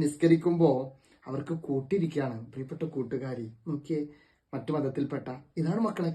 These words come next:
കേരളം എന്ന് പറഞ്ഞാല്. ഒന്ന് ചിന്തിച്ചു നോക്ക് നിങ്ങൾ. ഒരു തുണ്ട് കഷ്ണം തലയിൽ വെച്ചപ്പോ വലിയ പ്രശ്നമായി. എന്താണിത്? ലോകാത്ഭുതങ്ങളിൽ ഒന്നായിട്ട് മാറുന്ന ഒരു അവസ്ഥയിലേക്ക് മാറുന്ന ഈ കേരളത്തിലെ ചില ഞാഞ്ഞൂലുകൾ ഉണ്ടാവും.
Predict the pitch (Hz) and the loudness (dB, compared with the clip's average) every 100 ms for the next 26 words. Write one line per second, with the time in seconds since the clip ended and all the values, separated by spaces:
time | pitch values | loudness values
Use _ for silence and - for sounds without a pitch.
0 | - 127 120 123 135 143 139 120 113 - | -4 -8 -6 -2 0 0 -2 -4 -8 -14
1 | - - _ _ 185 214 220 175 127 120 | -16 -20 _ _ 0 2 2 -2 -4 -2
2 | 147 127 - 123 - - - _ _ _ | -2 -2 -6 -14 -14 -16 -18 _ _ _
3 | - - 240 302 262 - - 240 226 233 | -12 12 12 12 6 2 4 6 10 8
4 | 302 214 - 269 247 196 214 262 262 - | 8 4 6 6 8 10 12 10 8 8
5 | 202 214 202 - - 175 190 302 302 233 | 8 8 6 2 10 10 12 6 6 4
6 | 165 247 302 294 240 - _ _ _ _ | 6 6 8 6 2 -4 _ _ _ _
7 | 143 135 127 143 165 202 240 - - _ | 0 0 2 6 8 10 8 6 -6 _
8 | _ _ 139 143 175 214 220 254 262 277 | _ _ 2 6 10 10 8 6 10 10
9 | 285 240 254 254 262 233 226 240 247 202 | 10 8 8 8 8 8 6 6 4 4
10 | - 220 226 233 240 202 214 226 208 - | 8 8 8 4 2 4 2 2 0 -2
11 | - - 185 190 170 165 165 190 180 170 | -6 -4 0 2 2 0 2 0 2 6
12 | 185 202 - _ _ _ _ _ 143 139 | 6 6 0 _ _ _ _ _ -2 0
13 | 143 147 151 151 156 170 151 - - | 2 2 6 6 8 6 4 -2 -14